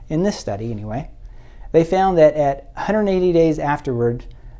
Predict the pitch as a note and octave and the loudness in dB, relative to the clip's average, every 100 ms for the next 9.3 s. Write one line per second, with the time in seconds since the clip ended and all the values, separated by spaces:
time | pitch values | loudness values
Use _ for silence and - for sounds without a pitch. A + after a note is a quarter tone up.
0 | - C#3 C#3 F3 F3+ F3+ D3+ C#3 C#3 D3 | -6 -2 0 0 2 2 2 0 0 -2
1 | D#3 D#3+ C4+ B2 C#3+ F#3 - A#2 C3 - | -4 -2 0 2 2 0 -2 -10 -10 -14
2 | - - - - - D3 G3 - C#3+ C3+ | -16 -18 -18 -16 -6 0 0 0 -2 -2
3 | C#3 C3 A#2 B2+ C3 B2+ A#2 A#2+ C3+ - | -2 -2 -2 -2 -2 -2 -2 -4 -4 -12
4 | - F#3 G3+ E3+ - A#2+ B2 C#3+ C3 B2 | -8 -4 -2 -2 -2 -4 -4 -6 -6 -4
5 | B2 B2 C#3+ F3 D#3+ B3+ B3 C#3+ C#3+ D3+ | -4 -4 -6 -6 -4 -2 -2 -2 -4 -2
6 | D3+ D3+ - A#3 D3 - A#2+ - G#2+ - | -4 -2 -2 -2 -4 -4 -6 -6 -12 -12
7 | - - - - - - - D3 D3+ F#3+ | -16 -20 -20 -20 -20 -20 -10 -2 0 2
8 | G3+ E3+ D3+ D3+ D3 - B3+ D3+ B2+ B2 | 2 2 0 -2 -2 -2 -2 -2 -2 -4
9 | A#2+ A2 | -2 -6